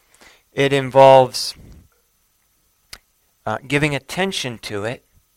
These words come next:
putting a focus on it, which leads into meditation on it. And it means, uh, receiving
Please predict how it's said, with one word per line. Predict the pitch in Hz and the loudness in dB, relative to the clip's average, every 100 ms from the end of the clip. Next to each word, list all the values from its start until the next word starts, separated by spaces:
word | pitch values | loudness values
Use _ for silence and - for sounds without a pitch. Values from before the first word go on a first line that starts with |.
| _ _ _ _ _ _ _ | _ _ _ _ _ _ _
putting | 147 147 | -4 -4
a | 139 | -4
focus | - 160 151 123 120 | -2 -2 -2 -10 -8
on | 110 | -8
it, | 113 - | -8 -8
which | 135 - - - _ | -8 -8 -14 -18 _
leads | 127 151 139 | -4 -4 -2
into | 139 135 143 131 - | -4 -6 -8 -10 -10
meditation | 127 131 127 - 147 160 - 123 113 | -6 -4 -6 -8 -8 -6 -8 -10 -12
on | 110 95 | -14 -14
it. | 98 110 - _ _ _ _ _ _ _ _ _ _ _ | -14 -18 -20 _ _ _ _ _ _ _ _ _ _ _
And | 135 139 | -8 -6
it | 143 | -8
means, | 147 143 135 131 127 - _ _ _ _ | -8 -6 -6 -6 -10 -14 _ _ _ _
uh, | 117 113 - | -12 -12 -10
receiving | 131 127 - - 214 175 123 117 135 | -10 -8 -8 -6 -4 -4 -4 -6 -12